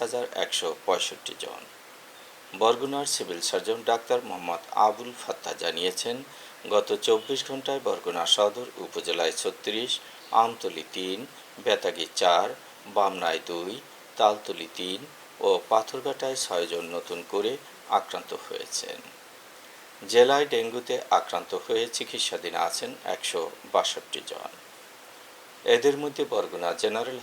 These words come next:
হাসপাতালে একশো সতেরো, আমতলী তিন, বেতাগী চার, বামনা দশ, পাথরঘাটা ষোলো এবং তালতলী উপজেলা স্বাস্থ্য কমপ্লেক্সে বারো জন চিকিৎসাধীন।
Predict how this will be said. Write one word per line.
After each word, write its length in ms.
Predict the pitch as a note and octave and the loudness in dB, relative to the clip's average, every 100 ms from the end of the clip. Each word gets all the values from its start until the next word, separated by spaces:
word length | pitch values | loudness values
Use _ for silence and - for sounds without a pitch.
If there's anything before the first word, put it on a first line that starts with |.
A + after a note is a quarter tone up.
| - | -4
হাসপাতালে 580 | E2 - - F2+ F#2 A#2 - - | -2 -2 -2 -2 -2 -4 -4 -4
একশো 240 | - - D#2+ - | -2 -2 -2 -2
সতেরো, 420 | E2+ - F#2 A2+ D3 - - - G#2 G#2+ | -2 -2 0 0 -2 -14 -20 -8 4 4
আমতলী 420 | A#2 - F#2 F2 - | 4 -4 -6 -6 -6
তিন, 260 | F2+ G2 B2 - - - - | -4 -4 -6 -14 -20 -18 0
বেতাগী 440 | G#2+ G2 G2 E2+ D#2+ - | 2 2 0 0 -2 4
চার, 260 | F2 F2 - - - - F#2+ | 6 6 0 -8 -16 -18 2
বামনা 340 | G#2 F#2+ F2+ E2 F2 | 2 4 0 -2 0
দশ, 220 | E2+ F#2+ - - - - | 0 0 -4 -6 -16 0
পাথরঘাটা 580 | A2 A2 B2+ - - - - | 2 2 -2 -6 -4 -2 -2
ষোলো 280 | - G2 G#2+ - - - - E2+ | 0 0 0 -4 -12 -18 -6 0
এবং 160 | F#2 F#2 - | 0 0 6
তালতলী 460 | G#2 G#2+ B2+ C3 - B2+ | 6 6 -4 -6 -8 -8
উপজেলা 400 | A#2+ C3+ C3+ C3 C3 | -6 -6 -6 0 0
স্বাস্থ্য 300 | - - D#2+ - | 2 -2 -4 -4
কমপ্লেক্সে 580 | E2+ E2+ - F2+ - A#2 C#3 - - - - | -4 -2 -2 0 0 -2 -4 -12 -18 -18 4
বারো 260 | G2 F#2 F2 F2 | 6 6 4 -2
জন 160 | D#2+ A#2+ - - - | -4 -4 -12 -10 -8
চিকিৎসাধীন। 800 | G2+ - - - - - G1+ | -6 -4 -2 -2 -6 -10 -14